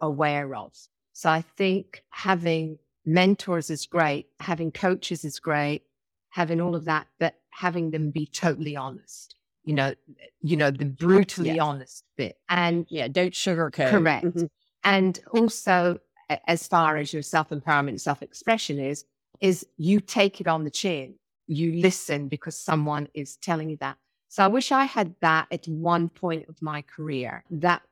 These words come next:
Speaker 1: would have been a bit of a game changer for me if I'd had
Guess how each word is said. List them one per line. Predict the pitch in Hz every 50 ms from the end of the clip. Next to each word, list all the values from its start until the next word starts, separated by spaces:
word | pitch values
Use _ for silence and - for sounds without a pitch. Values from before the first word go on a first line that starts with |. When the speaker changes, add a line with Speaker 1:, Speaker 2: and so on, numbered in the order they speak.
| _ _ _ _ _ -
Speaker 1:
would | 151 156 170 170 -
have | - - 147 139 _ _
been | - 156 147 143 147 139 139 143 -
a | - 147
bit | 143 143 170 156
of | 147 156
a | 139
game | 127 151 147 143 139 139
changer | - - 135 131 123 123 - 127
for | - _ 135 131
me | 131 131 127 - -
if | 131 -
I'd | 139 127 127 123
had | - - 120